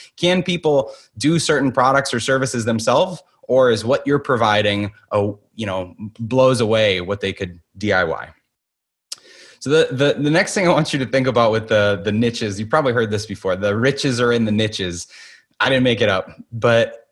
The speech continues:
a few months ago, we had someone come to our house and put up this, uh, shiplap wall.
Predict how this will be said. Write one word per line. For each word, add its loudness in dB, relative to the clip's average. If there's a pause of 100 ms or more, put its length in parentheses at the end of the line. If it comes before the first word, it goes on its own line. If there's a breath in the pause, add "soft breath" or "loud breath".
a -2
few -4
months 0
ago, 2
we 0
had 0
someone 0
come -2
to 2
our 0
house -2
and -6
put -2
up -2
this, -6 (180 soft breath)
uh, 0
shiplap -2
wall. -2